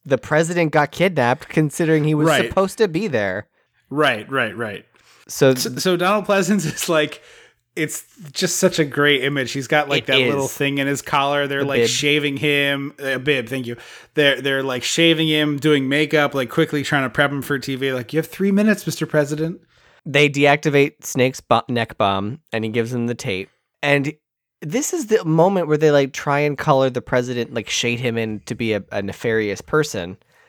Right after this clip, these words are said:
Speaker 2: Right.
Speaker 1: 'Cause Snake's like, "You know, people died to rescue you. I was wondering how you
Speaker 2: Yeah,
Speaker 1: felt
Speaker 2: yeah,
Speaker 1: about
Speaker 2: yeah.
Speaker 1: that."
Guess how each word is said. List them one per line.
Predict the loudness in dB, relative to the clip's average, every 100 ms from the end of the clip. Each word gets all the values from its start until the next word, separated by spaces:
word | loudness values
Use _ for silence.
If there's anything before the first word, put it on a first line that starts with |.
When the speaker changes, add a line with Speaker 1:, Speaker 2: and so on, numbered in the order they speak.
| -4
Speaker 2:
Right. | 2 2 0 2
Speaker 1:
'Cause | 4 4
Snake's | 4 2 2 -4
like, | 2 4 4 0 -16 _ _ _ -6
"You | 0
know, | 4 4
people | 0 -6 -4 -2
died | -2 2 4 4 2
to | -2
rescue | 0 -2 -2 -6
you. | -6 -4 -6 -4
I | -6
was | -4
wondering | -2 -2
how | -2
you | -2
Speaker 2:
Yeah, | 2 2
Speaker 1:
felt | 2
Speaker 2:
yeah, |
Speaker 1:
about | -2 -4
Speaker 2:
yeah. | -4 -8
Speaker 1:
that." | -8